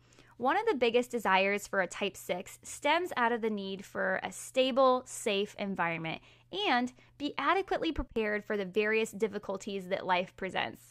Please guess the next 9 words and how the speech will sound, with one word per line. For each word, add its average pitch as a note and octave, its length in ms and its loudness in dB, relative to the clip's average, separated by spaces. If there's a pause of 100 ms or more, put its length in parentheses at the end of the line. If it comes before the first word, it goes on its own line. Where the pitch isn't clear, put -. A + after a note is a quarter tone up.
(180)
<laughs> - 1300 0
Sorry. - 400 -4 (800)
I'm E4+ 240 -2
sorry. D4 300 4
I'm, C#4 160 6 (800)
<laughs> - 920 -8
I'm E4+ 180 4
just G4 220 0
gonna, F#4 460 4